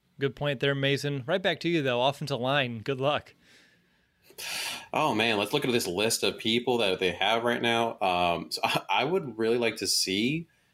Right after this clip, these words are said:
Speaker 2: Larry Borom, but, I mean, just not probably gonna happen. I don't even
Speaker 1: Yeah.
Speaker 2: know where he is currently in that. So really, it's gonna bo-, ba-, go back to,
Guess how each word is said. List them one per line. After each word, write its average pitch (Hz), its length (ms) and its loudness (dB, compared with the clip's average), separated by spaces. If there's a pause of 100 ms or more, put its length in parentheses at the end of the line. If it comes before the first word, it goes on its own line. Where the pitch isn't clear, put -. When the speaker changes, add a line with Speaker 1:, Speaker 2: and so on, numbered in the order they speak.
(200)
Speaker 2:
Larry 131 320 2
Borom, 160 400 0
but, 98 220 0
I 95 80 4
mean, 90 300 0 (580)
just - 460 -2
not 87 320 0
probably 87 340 0 (240)
gonna 87 200 -2
happen. 107 360 0
I 90 140 0
don't 85 160 -2
even 82 140 2
Speaker 1:
Yeah. 78 80 0
Speaker 2:
know 78 80 2
where 78 140 0
he 78 140 -2
is 80 180 0
currently 101 420 2
in 113 100 2
that. 135 320 -2
So 110 400 2 (360)
really, 160 200 2
it's 147 80 -2
gonna 131 140 2
bo-, 110 300 0
ba-, 107 240 2
go 107 140 2
back 95 240 0
to, 98 120 -4